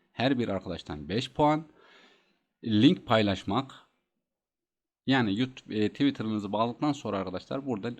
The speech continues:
burada sizlere şimdi göstereceğim. Link paylaşıyorsunuz. Buradan link üretip almış olduğunuz linkleri tıklatma. Yani bunu sizlere daha da basit ve daha buradan günlük yüz kırk dokuz adet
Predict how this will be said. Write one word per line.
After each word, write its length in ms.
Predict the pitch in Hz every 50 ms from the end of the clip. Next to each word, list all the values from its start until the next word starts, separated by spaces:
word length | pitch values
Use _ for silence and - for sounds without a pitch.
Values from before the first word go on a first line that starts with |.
| - -
burada 400 | 104 107 117 113 107 110 107 - - - -
sizlere 360 | - - 104 107 107 104 104
şimdi 280 | 101 - - 107 107 101
göstereceğim. 720 | 98 107 101 - - 95 92 87 104 117 113 98 98 104 110
Link 300 | 131 139 135 - - -
paylaşıyorsunuz. 800 | 92 87 85 82 76 87 85 82 82 - - 127 139 139 - - -
Buradan 360 | 120 131 139 139 147 135 123
link 360 | 107 107 131 156 165 - - 123
üretip 380 | 113 107 104 - - 160 - _ _ _ _ _ _ _ _ _ _ _ _ _ _
almış 360 | - 113 123 135 147 143 -
olduğunuz 400 | 127 117 107 107 107 104 98 -
linkleri 500 | 143 151 143 - 120 117 113 135 151 165 - _ _ _ _
tıklatma. 720 | - - - - 127 120 113 - - 127 123 113 82 - - _ _ _ _ _ -
Yani 380 | 135 139 120 95 101 107 127
bunu 360 | 139 131 127 123 110 - - - - _ _ _ _ _ _ -
sizlere 420 | - - 127 113 123 120 127 113
daha 220 | 117 107 107 123 120
da 140 | 120 101
basit 460 | 104 101 - - 123 117 - - - 107
ve 120 | 113 101
daha 360 | 107 - 117 117 104 - - _ _ _ _ _ _ _ _ _ -
buradan 400 | 107 113 123 117 127 123 120 107
günlük 280 | 117 123 127 131 131 131 - _ -
yüz 260 | 113 120 117 - - - - _ _ _ _ _ _ _ _ _
kırk 340 | - - 127 127 - _ -
dokuz 340 | 113 104 - - 139 - - -
adet 300 | 104 98 92 110 123 127